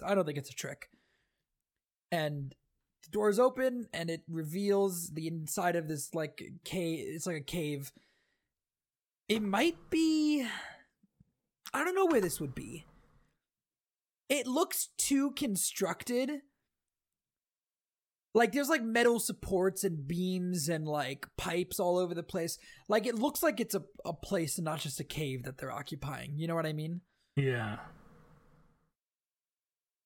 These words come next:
Speaker 2: But it's not the, it's not like
Speaker 1: Command
Speaker 2: the old base
Speaker 1: center.
Speaker 2: or anything.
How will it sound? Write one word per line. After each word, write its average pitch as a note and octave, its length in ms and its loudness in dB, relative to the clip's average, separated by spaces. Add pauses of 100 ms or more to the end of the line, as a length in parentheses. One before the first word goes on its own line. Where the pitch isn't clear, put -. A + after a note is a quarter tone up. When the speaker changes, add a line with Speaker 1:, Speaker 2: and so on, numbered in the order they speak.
(260)
Speaker 2:
But C3 100 0
it's A#2 200 -4
not D#3 320 0
the, A2 300 -4 (520)
it's A#2+ 120 -6
not C3+ 140 -2
like A2 120 -4
Speaker 1:
Command G3 300 2
Speaker 2:
the A2+ 100 0
old C3 80 2
base A#2+ 80 -4
Speaker 1:
center. A2 140 -2
Speaker 2:
or - 20 -4
anything. G#2+ 260 -6